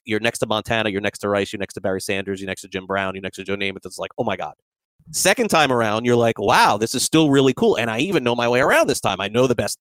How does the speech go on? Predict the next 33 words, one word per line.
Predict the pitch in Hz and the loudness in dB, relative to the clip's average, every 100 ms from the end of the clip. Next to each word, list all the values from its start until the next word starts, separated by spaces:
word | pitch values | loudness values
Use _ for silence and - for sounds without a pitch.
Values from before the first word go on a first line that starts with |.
| - | -8
things | 110 - | -8 -4
to | |
go | 120 180 | 2 2
to. | - 196 113 | 2 2 2
I | 101 | 0
know | 107 | 0
<laughs> | 185 | 2
where | 131 104 | 2 0
I | 92 | -4
gotta | 92 95 | -4 -4
be. | 165 220 208 139 | -2 0 2 0
I | 95 | 0
know | 110 113 | -2 -2
what | 113 95 | -2 -4
time | 110 101 | -8 -8
to | 98 | 0
go. | 156 208 214 143 | 4 6 6 6
And | 127 | 4
I | 104 | 0
know | 104 117 | 0 2
where | 113 98 | 2 0
I'm | - | 0
sitting. | 220 208 190 131 | 2 4 4 0
And | |
I | 101 | -2
know | 110 123 123 120 - _ _ _ - | 0 2 4 2 -2 _ _ _ -2
the | |
drill." | 117 123 175 202 185 185 175 | 0 4 6 6 6 6 4
And | 117 | 2
I'm | 113 | 2
like | 117 117 | 0 -2
a | - | 0
pro. | 208 202 - | 2 2 2